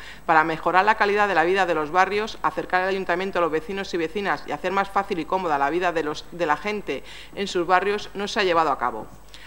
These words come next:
La descentralización era tema recurrente en la mayoría de los programas electorales de todas las fuerzas que forman, eh, pa-, que forman parte del Pleno. Las juntas de distrito, a día de hoy, son órganos poco operativos,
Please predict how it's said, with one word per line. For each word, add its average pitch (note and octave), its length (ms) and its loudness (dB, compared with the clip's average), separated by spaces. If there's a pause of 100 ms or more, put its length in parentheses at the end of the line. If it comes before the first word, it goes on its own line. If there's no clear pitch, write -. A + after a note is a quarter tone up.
(140)
La D#3+ 120 2
descentralización E3+ 1000 0
era G#3+ 220 0
tema A3 220 2
recurrente G#3 540 -2
en G#3 40 -2
la G3 80 4
mayoría F3 440 2
de A3 60 0
los G#3 140 -2
programas F#3 460 0
electorales F3+ 680 0
de F3+ 140 -2
todas G3 200 2
las F#3+ 160 4
fuerzas G3 440 -4
que E3 100 -2
forman, G#3 480 0 (100)
eh, - 140 -6 (160)
pa-, - 180 -6
que F3+ 140 -2
forman G#3 380 0
parte F3+ 260 2
del D3+ 160 0
Pleno. A#2 340 -10 (920)
Las D3+ 100 -4
juntas A3+ 320 2
de A#3+ 80 6
distrito, A3+ 640 0
a D3 100 6
día G#3 240 2
de G3+ 140 2
hoy, A3+ 240 2
son G#3+ 240 -4
órganos A3+ 360 -2
poco A3 260 0
operativos, E3+ 680 -2